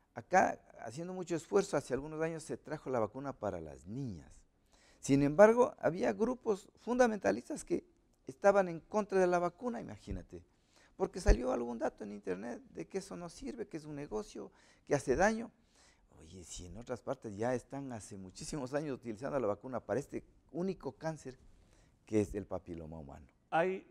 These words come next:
Speaker 2: eh, algunos tipos de cáncer que son inducidos por virus, y entre ellos el, el cáncer de, de,
Speaker 1: Papiloma.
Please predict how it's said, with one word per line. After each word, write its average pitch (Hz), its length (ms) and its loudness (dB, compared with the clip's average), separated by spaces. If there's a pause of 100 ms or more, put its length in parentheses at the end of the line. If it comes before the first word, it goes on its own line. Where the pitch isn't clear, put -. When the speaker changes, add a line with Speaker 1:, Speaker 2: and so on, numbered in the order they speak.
Speaker 2:
eh, 123 480 -12
algunos 143 320 -12
tipos 165 240 -10
de 151 80 0
cáncer 165 360 -8
que 120 100 -16
son 151 380 -12
inducidos 139 580 -8
por 110 160 -14
virus, 104 320 -12 (140)
y 123 80 -12
entre 127 320 -2
ellos 170 240 0
el, 120 240 -12
el 120 180 -8
cáncer 139 420 -4 (100)
de, 110 420 -8
de, 107 100 -18
Speaker 1:
Papiloma. 92 500 -6